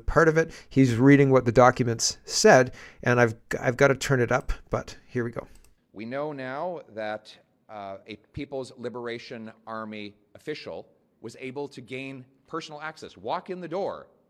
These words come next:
Speaker 2: look at computers, and have access to all of our most important vir-, virological secrets.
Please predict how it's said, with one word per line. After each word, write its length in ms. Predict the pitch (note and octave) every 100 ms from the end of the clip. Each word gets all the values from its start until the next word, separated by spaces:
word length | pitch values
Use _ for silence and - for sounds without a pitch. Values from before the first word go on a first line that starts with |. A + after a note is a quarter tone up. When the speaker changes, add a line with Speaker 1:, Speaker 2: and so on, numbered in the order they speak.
| _ _ _ _ _ -
Speaker 2:
look 220 | C#3 F3
at 140 | G3
computers, 760 | - C3+ F#3 G3+ F2+ D2 - - _ _ _ -
and 140 | B2
have 220 | D3+ C3+ D3+
access 360 | D#3+ - D3+ -
to 140 | C3+
all 340 | C#3+ D#3 F3
of 160 | C#3+ B2
our 360 | C3 C3 C#3 C3+
most 300 | A#2 A#2+ A#2+
important 480 | G#2+ - B2+ G2+ F2+ _ -
vir-, 500 | E2+ F#2 B2 - G2
virological 840 | A2+ B2+ B2 A#2+ A2 - G#2+ - -
secrets. 580 | - C3+ - - -